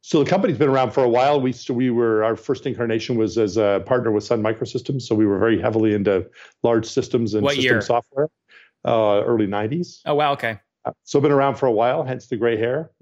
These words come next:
Speaker 1: Uh, the product itself, we, we got on Salesforce as a customer in two thousand three when they were very young, felt there was a real potential future there, built a lot of the things that we did in our business around that at the time,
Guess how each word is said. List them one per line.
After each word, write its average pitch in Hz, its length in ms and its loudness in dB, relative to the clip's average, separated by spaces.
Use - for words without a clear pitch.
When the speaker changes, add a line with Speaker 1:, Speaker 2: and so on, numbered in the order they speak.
Speaker 1:
Uh, 127 200 2
the 120 120 0
product 160 400 -2
itself, 139 380 -2
we, 151 260 -2
we 165 120 -4
got 151 220 0
on 147 160 0
Salesforce 135 600 -2
as 110 80 -4
a 113 40 -2
customer 117 460 -4
in 107 80 -2
two 117 140 0
thousand 110 360 2
three 123 240 0
when 127 140 0
they 104 100 2
were 98 140 0
very 107 260 2
young, 107 360 -2
felt 123 180 0
there 120 120 4
was 110 100 2
a 113 80 4
real 113 360 4
potential 110 560 -4
future 117 320 -2
there, 110 240 2
built 113 340 -2
a 120 60 0
lot 123 240 2
of 113 60 0
the 110 80 -2
things 113 240 -4
that 110 80 -4
we 110 120 -4
did 110 140 0
in 107 80 -2
our 104 160 -2
business 101 380 -6
around 104 300 0
that 113 100 0
at 113 100 -4
the - 60 -8
time, 117 360 -4